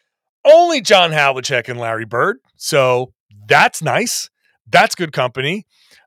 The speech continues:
Um, J B was, was great in this game. And he's been great so far in, in the playoffs. Um,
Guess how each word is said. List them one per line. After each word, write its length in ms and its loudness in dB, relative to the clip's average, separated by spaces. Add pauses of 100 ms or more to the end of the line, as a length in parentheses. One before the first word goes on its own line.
(100)
Um, 540 4 (1600)
J 280 -2
B 340 -2
was, 680 0 (140)
was 240 -8
great 240 -2
in 80 -20
this 180 -14
game. 320 -20 (720)
And 300 -2
he's 180 -6
been 240 0
great 320 -2 (260)
so 240 -4
far 420 0
in, 260 -10
in 180 -12
the 80 -10
playoffs. 840 -4
Um, 520 -6